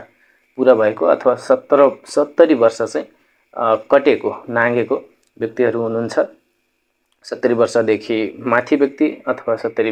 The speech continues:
वर्ष भर्खरै पुगेको व्यक्तिहरू जुन ज्येष्ठ नागरिक हुनुहुन्छ, त्यहाँहरूलाई पनि एकदमै सरकारले, नेपाल सरकारले निशुल्क बिमा गरिदिने व्यवस्था गरेको छ।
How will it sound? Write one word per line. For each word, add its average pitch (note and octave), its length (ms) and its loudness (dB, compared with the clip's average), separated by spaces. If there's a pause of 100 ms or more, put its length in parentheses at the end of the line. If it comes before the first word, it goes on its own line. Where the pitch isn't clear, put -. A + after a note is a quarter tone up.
(140)
वर्ष A2 440 -4 (800)
भर्खरै B2+ 400 0
पुगेको C3+ 440 0
व्यक्तिहरू A2 540 -2
जुन A2+ 240 -6
ज्येष्ठ C3 280 -4
नागरिक A2 360 0
हुनुहुन्छ, A2 320 -10 (540)
त्यहाँहरूलाई A#2 440 2
पनि A#2+ 360 -2
एकदमै A#2+ 420 -2
सरकारले, A2+ 640 0 (300)
नेपाल A2+ 340 -2
सरकारले A2 460 -2
निशुल्क C3+ 460 -2
बिमा A#2 320 0
गरिदिने A2+ 340 2
व्यवस्था G#2+ 320 0
गरेको G#2+ 320 0
छ। - 100 -8